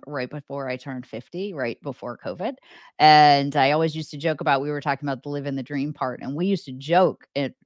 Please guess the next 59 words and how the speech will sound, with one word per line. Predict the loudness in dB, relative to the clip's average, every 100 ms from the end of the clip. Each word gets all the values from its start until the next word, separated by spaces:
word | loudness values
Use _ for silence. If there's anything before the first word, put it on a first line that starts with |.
| -2
at | -2 0
work | 0 0 -2 -4
about | 2 2 2
living | -2 -2 -4
the | -4
dream, | -2 0 0 -2 -10 _ 0
more, | 6 8 10 8 4 0
like, | -2 -2 -6 _ _ _ -2
in | 0 0
such | -2 -4 -2
a |
negative, | -2 -2 -2 -4
when | -2
everything | -2 -2 -4
was | -4 -6
really | -4 -2 -4
stressed, | -2 -2 -2
to | -4
be | -6
like, | -4
"How'd | -4 -2
it | -2
go?" | 4 4
And | 4
be | 0
like, | -4 -4
"Living | -2 0 2 2
the | 0
dream," | 2 2 2 -2
thinking, | -4 -4 -4 -6 -4
"This | -6 -6 -10
can't | -6 -6 -6
be | -8
the | -8
dream. | -8 -6 -6 -6
This | -4 -4 -4
is | -10 -6
like, | -4 -4 -6 -6
are | -4
you | -2 -2
kidding | 0 0 2 2
me?" | 2 0 -4 -18 -10
And | 2
I | 4
had | 4
hats | 2 2 2 0
made | 0 2 2
that | -2
said, | -2 -2
"Living | 0 -2 -2
the | -4
dream." | -4 -2 -2 -2
And | -2
it |
was | -2 -2
<laughs> |
sort | 2 2
of | 2
this | -2 -6